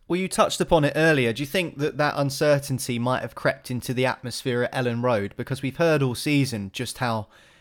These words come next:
exciting a place Elland Road can be for home players and how difficult it can be for opposition players to get a result. Is that maybe after those two crushing defeats to Palace and Liverpool and the uncertainty that you speak of, is that kind of seeping into the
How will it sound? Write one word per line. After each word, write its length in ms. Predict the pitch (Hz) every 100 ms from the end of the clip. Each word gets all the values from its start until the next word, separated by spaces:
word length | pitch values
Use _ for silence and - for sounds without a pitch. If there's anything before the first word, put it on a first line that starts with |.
| _
exciting 440 | 104 - 139 120 120
a 40 |
place 500 | - 127 117 - - -
Elland 240 | 139 120
Road 240 | 120 117 113
can 160 | 123
be 160 | 117 120
for 120 | -
home 300 | 113 147 139
players 380 | 135 110 104 110
and 100 | 110
how 100 | 120
difficult 460 | - 131 127 127 117
it 120 | 107
can 160 | 120 110
be 200 | 117 110
for 460 | - 117 110 107 _ _ -
opposition 500 | 120 131 147 - 120
players 380 | 123 104 104 -
to 120 | 117
get 160 | 123
a 40 | 110
result. 480 | 110 117 120 110 - - - _ _ _ _
Is 160 | 147 135
that 180 | 180 -
maybe 340 | 165 160 139
after 300 | 139 139 139
those 240 | 127 127 -
two 320 | - 131 123 _ _ _ _
crushing 360 | - 143 - 135
defeats 380 | - 139 127 -
to 80 |
Palace 340 | - 139 131 123
and 80 | 127
Liverpool 500 | 127 120 123 120 - _ _ _
and 200 | 139 143
the 60 | 139
uncertainty 640 | 135 135 135 131 123 131
that 100 | 113
you 80 | 123
speak 320 | - 131 -
of, 80 | 113
is 80 | 113
that 220 | 127 -
kind 160 | 135
of 60 | 123
seeping 500 | - - 147 139 143
into 320 | 147 139 151
the 200 | 139 135